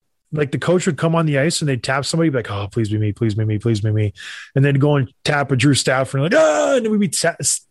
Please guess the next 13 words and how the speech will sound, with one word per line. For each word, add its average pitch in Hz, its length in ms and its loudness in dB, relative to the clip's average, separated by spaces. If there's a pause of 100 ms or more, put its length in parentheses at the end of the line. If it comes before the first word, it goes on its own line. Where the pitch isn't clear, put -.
(100)
tapping 151 320 0
our 139 100 2
sticks. 143 360 0
"Yeah, 254 120 6
go 254 180 2
get 262 140 4
him, 240 100 0
Staff." 247 400 -2
And 151 80 -6
he'd 139 80 0
be 139 80 2
gone. 113 400 0
And 104 140 -8